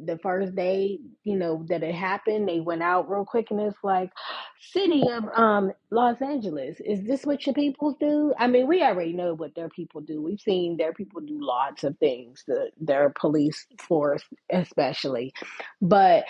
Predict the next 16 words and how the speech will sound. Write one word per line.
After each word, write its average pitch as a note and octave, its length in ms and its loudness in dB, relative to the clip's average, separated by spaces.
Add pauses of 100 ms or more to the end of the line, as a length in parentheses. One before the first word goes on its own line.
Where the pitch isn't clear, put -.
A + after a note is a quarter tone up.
(180)
we G3+ 180 8
don't, G#3 320 4
I G#3 220 4
don't G#3 320 0
know, D#3+ 340 -4
and F3 220 -4
I F#3+ 100 2
didn't G#3 320 4
look G#3 220 0
into F#3+ 400 -2
it, F3 260 -2
so, D3+ 340 -6
you F#3+ 140 -4
know, D#3 220 -4
judge D#3+ 320 -4
your, F#3 200 0